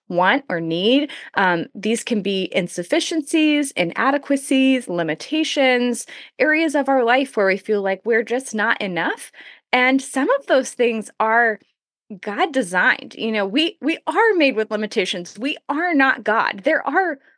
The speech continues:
good ways in which we are not sufficient compared to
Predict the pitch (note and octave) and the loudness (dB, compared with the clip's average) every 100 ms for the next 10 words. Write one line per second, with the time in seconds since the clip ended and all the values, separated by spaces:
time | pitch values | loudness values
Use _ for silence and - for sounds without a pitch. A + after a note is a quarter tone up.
0 | _ F#3+ F3 C#4+ F4+ B3 A3+ C#4 F#3+ G3 | _ -20 -4 0 0 0 2 2 2 0
1 | - A3 G#3+ G#3+ G3 F#3 B3+ C#4 - G3 | -2 -2 -2 -4 -6 -6 -4 -2 0 2
2 | G3 F#3 _ G3+ G#3+ A#3+ - - G#3+ - | 2 0 _ -2 0 0 -2 -6 -4 -4
3 | A3+ - D#3+ C#3 - G3 F#3 G#3+ F#3 F3 | -4 -4 -6 -6 -10 -10 -6 -2 -2 -2
4 | - E3+ D#3+ | -4 -6 -6